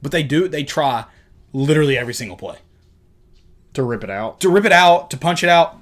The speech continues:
Speaker 1: th-, every single play, someone is trying to strip the ball or intercept it or whatever.
Speaker 2: God, that's
Speaker 1: It's
Speaker 2: what
Speaker 1: a
Speaker 2: we need to do.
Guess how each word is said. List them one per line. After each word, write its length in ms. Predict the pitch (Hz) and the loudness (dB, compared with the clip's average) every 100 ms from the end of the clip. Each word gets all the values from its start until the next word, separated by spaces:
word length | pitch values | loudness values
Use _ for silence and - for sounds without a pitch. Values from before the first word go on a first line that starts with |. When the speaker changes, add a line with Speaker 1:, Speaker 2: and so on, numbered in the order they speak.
| - | -14
Speaker 1:
th-, 220 | 151 156 | -12 -6
every 360 | 180 185 180 180 | 2 2 4 0
single 260 | 175 160 135 | 0 -2 -2
play, 240 | 139 127 | -2 -4
someone 280 | 110 135 127 | -4 -6 -6
is 80 | 117 | -6
trying 160 | 110 | -8
to 60 | 101 | -8
strip 160 | - 92 | -14 -18
the 60 | |
ball 260 | 87 82 - _ | -18 -18 -18 _
or 340 | - 131 120 113 | -6 -4 -4 -6
intercept 380 | 120 113 113 107 | -10 -10 -10 -12
it 40 | |
or 180 | 90 117 | -14 -12
whatever. 280 | 120 113 - - - | -8 -10 -10 -20 -16
Speaker 2:
God, 160 | 101 92 | -12 -8
that's 80 | 139 | -4
Speaker 1:
It's 60 | |
Speaker 2:
what 100 | 151 | -4
Speaker 1:
a 20 | |
Speaker 2:
we 100 | 104 | -6
need 140 | 104 85 | -8 -10
to 60 | 85 | -16
do. 200 | 82 | -18